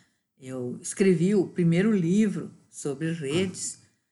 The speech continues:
eh, que foi publicado no Brasil e foi usado como livro de referência. Na época,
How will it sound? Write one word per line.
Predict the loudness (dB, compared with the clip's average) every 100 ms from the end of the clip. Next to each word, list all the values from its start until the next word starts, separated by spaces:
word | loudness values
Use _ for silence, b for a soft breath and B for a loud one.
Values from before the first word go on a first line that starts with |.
| _ _
eh, | -12 -12 -10
que | -12
foi | -10 -6 -6
publicado | -6 -8 -6 -6 -2 -2 0 -4
no | -10
Brasil | -8 -8 -8 -6 -4 -4 -6 b b b _
e | -12
foi | -12 -8 -4
usado | -2 0 0 2 0 -2 -6 -16 _ _
como | -4 -2 0 0
livro | 0 -2 -4
de | -4
referência. | -4 -2 -4 -4 -6 -4
Na | -4
época, | -4 -4 -6 -10